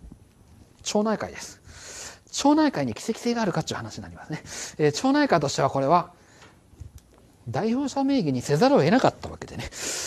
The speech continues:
虚偽の外観作ったことに対してやむを得ない自由があるということで、奇跡性なしというふうに考えていきます。なのでこれ九十四条二項類推は認めません。ね、結論的には九十四条二項類推はこれ認めませんのでね。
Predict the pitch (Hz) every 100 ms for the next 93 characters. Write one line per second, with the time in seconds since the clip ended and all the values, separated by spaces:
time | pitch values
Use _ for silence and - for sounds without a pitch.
0 | - - - _ _ _ _ _ _ _
1 | _ _ _ - 302 294 165 120 139 170
2 | 180 190 - - - - 247 165 151 131
3 | 123 127 117 - 120 175 294 339 370 151
4 | 117 110 104 95 196 113 113 170 - -
5 | 247 - - 220 196 - - - - -
6 | - 208 226 180 143 135 117 107 131 -
7 | - 226 214 185 180 302 214 185 214 226
8 | 247 240 135 160 196 190 185 214 - 165
9 | - 214 226 226 226 175 214 196 202 196
10 | 202 196 196 180 147 151 139 143 160 151
11 | 147 196 143 117 104 143